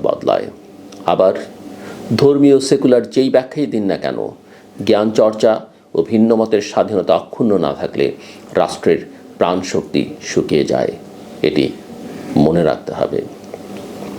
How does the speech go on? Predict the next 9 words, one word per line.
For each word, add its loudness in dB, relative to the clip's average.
বাংলাদেশের 2
মানুষ 2
মূলত 2
শান্তিপ্রিয়, -4
কাজকেন্দ্রিক, 0
উন্নয়নমুখী। 2
তারা 4
চায় 2
না 0